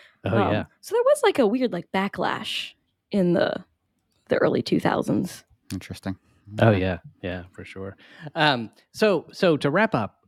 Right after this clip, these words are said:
Speaker 1: uh, Gabby, you, you walk outside and it's this new world. Um, what do you,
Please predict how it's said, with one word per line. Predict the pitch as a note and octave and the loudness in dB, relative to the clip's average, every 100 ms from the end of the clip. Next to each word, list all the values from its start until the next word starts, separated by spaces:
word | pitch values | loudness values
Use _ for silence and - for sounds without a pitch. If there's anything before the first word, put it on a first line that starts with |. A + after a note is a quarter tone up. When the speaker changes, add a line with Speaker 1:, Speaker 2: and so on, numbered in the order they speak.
| - | -2
Speaker 1:
uh, | B2+ G#2 G2 G#2+ E3 D#3+ | 0 0 -2 -4 -8 0
Gabby, | C3 A#2+ A2+ | 2 2 0
you, | A2+ A#2 A2+ | -2 -2 -4
you | C#3+ A#2 | -6 -2
walk | A2 C#3+ E3 | 2 2 2
outside | C#3 - A#2 G2+ G#2 G2+ - | 0 0 -2 -2 -4 -8 -10
and | A#2 G2+ | -10 -6
it's | G#2 - | -8 -6
this | - A2 - | -4 -4 -2
new | A#2 A#2+ | 0 0
world. | G#2+ F#2+ E2+ F#2 - _ _ _ _ | 2 2 0 -4 -10 _ _ _ _
Um, | B2 G2 F#2 F2 F2 F2 _ _ _ _ _ _ _ _ | 2 4 2 -2 -6 -12 _ _ _ _ _ _ _ _
what | A#2+ | 2
do | G#2+ | 2
you, | G2+ G2 F#2+ F#2 | 2 0 -2 -6